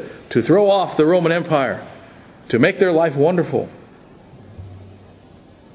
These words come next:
And they lost sight of the fact that he was there to die for their sins. He was there for a purpose.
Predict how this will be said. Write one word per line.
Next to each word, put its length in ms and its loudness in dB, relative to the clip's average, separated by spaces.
And 100 2
they 60 4
lost 280 -2
sight 160 2
of 40 -2
the 80 2
fact 500 -4
that 120 2
he 100 4
was 180 2
there 400 0
to 80 -4
die 180 0
for 120 -4
their 140 2
sins. 540 -4
He 120 4
was 120 2
there 140 2
for 140 2
a 60 0
purpose. 600 -4